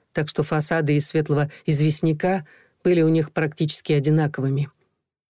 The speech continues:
Единственным отличием между ними было разве что круглое витражное окно,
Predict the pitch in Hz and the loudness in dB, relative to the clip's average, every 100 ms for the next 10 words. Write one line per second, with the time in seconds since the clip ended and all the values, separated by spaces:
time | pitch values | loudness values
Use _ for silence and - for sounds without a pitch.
0 | _ _ 147 170 160 196 185 - 175 170 | _ _ 0 0 2 0 -2 0 0 0
1 | 165 165 156 226 - 151 143 127 139 135 | -2 -6 -2 -4 0 0 0 0 0 2
2 | 135 135 _ _ - 202 190 196 180 156 | 0 -2 _ _ -2 0 2 2 0 -2
3 | - 156 - 220 208 214 208 202 - 147 | -2 -4 -2 -2 0 0 2 0 0 -2
4 | 160 190 196 175 196 202 202 202 175 127 | 0 0 0 0 0 0 -2 0 0 0